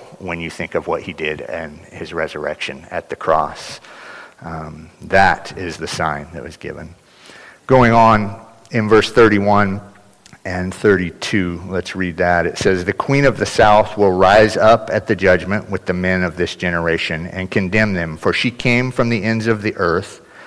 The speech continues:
to hear the wisdom of Solomon. And behold, something greater than Solomon is here." The men of Nineveh will rise up at the judgment with this generation and condemn it,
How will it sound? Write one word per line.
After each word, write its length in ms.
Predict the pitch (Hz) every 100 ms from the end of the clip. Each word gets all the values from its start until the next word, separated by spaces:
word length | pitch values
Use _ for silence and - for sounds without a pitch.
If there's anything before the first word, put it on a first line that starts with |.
| - - _
to 100 | -
hear 420 | 101 - 156 110 76
the 220 | 80 90
wisdom 420 | 85 80 85 78
of 140 | 76
Solomon. 640 | - 78 78 78 71 - - _ _ - - - - - -
And 180 | 104
behold, 580 | 104 104 127 98 104 - - -
something 460 | - - 104 110 95
greater 600 | 101 104 98 98 98 -
than 200 | 101 92
Solomon 500 | - 85 85 85 90
is 140 | 90 -
here." 360 | 127 78 65 - - _ _ _ _ _ _ 98
The 80 |
men 200 | 104 110
of 140 | 107 92
Nineveh 600 | 110 190 143 85 76 -
will 120 | 95
rise 300 | 87 85 85
up 220 | 87 -
at 80 | 85
the 100 | 87
judgment 440 | 82 87 80 90 -
with 120 | 85
this 200 | 85 -
generation 640 | 85 82 80 82 - 92
and 140 | 87 82
condemn 380 | 87 82 82
it, 140 | 98